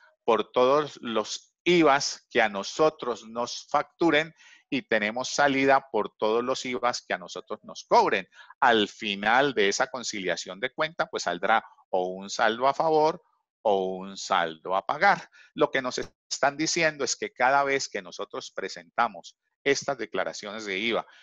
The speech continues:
y nos resultaren saldos a favor, nosotros podemos imputar esos saldos a favor en periodos siguientes o podemos pedir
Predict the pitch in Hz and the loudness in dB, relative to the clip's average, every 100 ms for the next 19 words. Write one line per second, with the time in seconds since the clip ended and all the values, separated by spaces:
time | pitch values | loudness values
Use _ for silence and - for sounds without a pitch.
0 | _ _ - 120 101 92 92 - 90 - | _ _ -10 -8 -8 -8 -10 -10 -8 -2
1 | 107 113 120 120 123 123 123 143 - 170 | 0 -2 -4 -4 -4 -6 -8 -8 -6 -4
2 | 170 190 _ _ _ 117 104 95 110 110 | -2 -4 _ _ _ -12 -10 -6 -6 -6
3 | 131 - - 107 98 107 135 151 - 120 | -8 -12 -12 -6 -4 -4 -4 -10 -14 -16
4 | 101 - 95 - 117 104 _ _ - 127 | -16 -18 -10 0 0 0 _ _ -10 -10
5 | 123 - 123 131 147 - - 170 175 208 | -10 -6 -6 -6 -10 -6 -2 0 0 -2
6 | - _ _ _ - 143 135 147 _ _ | -6 _ _ _ -2 0 0 -8 _ _
7 | _ _ - 85 85 80 87 - 135 180 | _ _ -8 -8 -8 -10 -10 -12 -4 0
8 | 202 214 151 147 - _ _ - 123 104 | 0 -2 -12 -12 -14 _ _ 0 0 0
9 | 104 101 95 107 - 104 98 92 95 | 0 0 -4 -10 -10 -8 -6 -6 -10